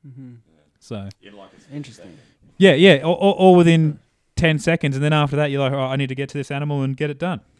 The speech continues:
Speaker 1: So, i-, interesting takeaways from this. I'm just trying to box him at the end now. <laughs> Matt's an environmentalist. He cares about animals <laughs> deeply. If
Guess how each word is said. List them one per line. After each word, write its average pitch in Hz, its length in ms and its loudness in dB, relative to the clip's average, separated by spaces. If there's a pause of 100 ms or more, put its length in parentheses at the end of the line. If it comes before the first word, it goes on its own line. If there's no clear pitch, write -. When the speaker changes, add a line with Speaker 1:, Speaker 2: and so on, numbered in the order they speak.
(380)
Speaker 1:
So, 175 500 0 (140)
i-, - 20 -20 (220)
interesting 220 460 -8
takeaways 143 840 -6
from 127 220 -10
this. 120 320 -6
I'm 135 100 -10
just 156 180 -12
trying 139 220 -2
to 120 80 0
box 131 340 -2
him 127 120 -6
at 110 100 -6
the 117 140 -6
end 135 200 -6
now. 120 360 -4 (160)
<laughs> - 180 -20
Matt's 143 240 -6
an 147 80 -6
environmentalist. 139 1120 -2 (420)
He 120 640 -6
cares 160 340 -6
about 156 280 -2
animals 117 540 -10
<laughs> - 40 -20
deeply. 127 640 -12 (920)
If - 600 -6